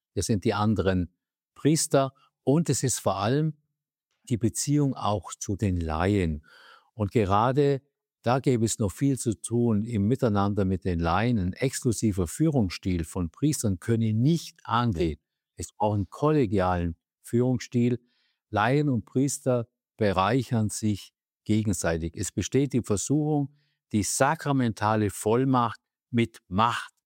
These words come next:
gleichzusetzen. Und das ist auch meine Erfahrung,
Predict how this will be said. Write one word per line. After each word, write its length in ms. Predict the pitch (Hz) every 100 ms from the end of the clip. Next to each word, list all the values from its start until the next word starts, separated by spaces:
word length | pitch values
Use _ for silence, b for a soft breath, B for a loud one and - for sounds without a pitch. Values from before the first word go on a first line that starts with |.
| _
gleichzusetzen. 840 | - 95 98 - 92 - 87 - 110
Und 160 | 92
das 140 | 151 143
ist 140 | 120
auch 160 | 104 95
meine 360 | 98 117 135
Erfahrung, 500 | 120 104 110 107 107